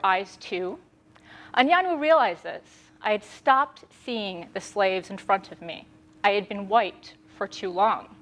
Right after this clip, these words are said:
What would happen if writing students could make the connection between the range and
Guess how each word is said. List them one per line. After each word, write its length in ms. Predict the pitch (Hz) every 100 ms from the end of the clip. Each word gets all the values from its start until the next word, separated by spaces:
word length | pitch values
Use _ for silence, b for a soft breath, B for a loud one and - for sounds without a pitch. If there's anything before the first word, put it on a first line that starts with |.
| - - - - _ _ - _ _ - - B B B B B B B B B - - - -
What 200 | 539 440
would 140 | 466
happen 480 | - 330 - 175 123 - _ _ _
if 320 | 240 233 - -
writing 280 | 240 240 262
students 380 | - 226 220
could 140 | - 226
make 280 | 208 202 -
the 60 |
connection 640 | 202 240 190 - - - - _ _ _
between 320 | 226 - 247 220
the 60 |
range 580 | 208 226 233 240 247 -
and 100 | 208